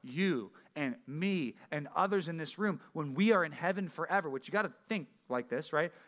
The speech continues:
You know that we are going to be in God's new world, just as real as the plastic chairs you're sitting in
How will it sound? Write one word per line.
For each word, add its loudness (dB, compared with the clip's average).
You 0
know 6
that 0
we 2
are 6
going 0
to -4
be -4
in -6
God's 2
new -6
world, -2
just 2
as 0
real 2
as 4
the -2
plastic -2
chairs -2
you're -8
sitting -4
in -4